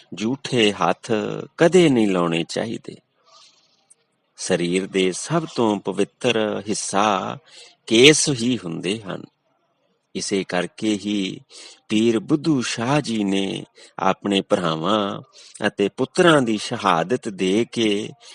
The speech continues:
ਦਸ਼ਮੇਸ਼ ਪਿਤਾ ਜੀ ਕੋਲੋਂ ਉਹਨਾਂ ਦੇ ਕੇਸਾਂ ਵਾਲਾ ਕੰਘਾ ਹੀ ਵਰਦਾਨ ਵਜੋਂ ਮੰਗਿਆ ਸੀ। ਸੱਪ ਵੀ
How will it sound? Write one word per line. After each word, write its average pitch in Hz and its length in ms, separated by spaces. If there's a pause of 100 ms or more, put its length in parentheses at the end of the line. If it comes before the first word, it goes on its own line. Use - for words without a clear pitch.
(180)
ਦਸ਼ਮੇਸ਼ 107 680
ਪਿਤਾ 107 320
ਜੀ 101 260
ਕੋਲੋਂ 101 580 (380)
ਉਹਨਾਂ 135 400
ਦੇ 98 300
ਕੇਸਾਂ 143 440
ਵਾਲਾ 95 380
ਕੰਘਾ 147 480 (100)
ਹੀ 90 260 (420)
ਵਰਦਾਨ 92 640
ਵਜੋਂ 92 340
ਮੰਗਿਆ 85 480
ਸੀ। - 280 (2500)
ਸੱਪ - 420
ਵੀ 104 480